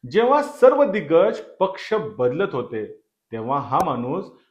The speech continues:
काँग्रेसचा झेंडा घेऊन ठाम उभा राहिला.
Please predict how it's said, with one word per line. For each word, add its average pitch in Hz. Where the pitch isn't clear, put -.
काँग्रेसचा 190
झेंडा 143
घेऊन 160
ठाम 151
उभा 127
राहिला. 101